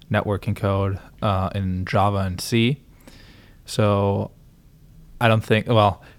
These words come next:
Swift is not really used in an academic context currently, at least not ver-, widely. So I really wanted to see what I could do with Swift and,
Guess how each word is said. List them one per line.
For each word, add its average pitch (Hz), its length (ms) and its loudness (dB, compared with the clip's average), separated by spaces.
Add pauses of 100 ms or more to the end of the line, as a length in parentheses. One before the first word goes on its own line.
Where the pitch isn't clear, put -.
Swift - 300 4
is 117 80 -2
not 117 160 8
really 107 400 2 (400)
used 113 480 2
in 107 80 0
an 107 80 0
academic 107 480 0
context - 720 -2
currently, 107 580 0 (160)
at 113 100 0
least 101 240 -2
not 98 300 -2 (540)
ver-, 113 400 2
widely. 107 680 2 (300)
So - 160 0
I 107 60 4
really 113 200 4
wanted 113 180 2
to 110 100 -6
see 113 140 0
what 104 120 2
I 98 60 0
could - 240 -6
do 110 240 6
with 101 120 0
Swift - 500 -2
and, 98 320 0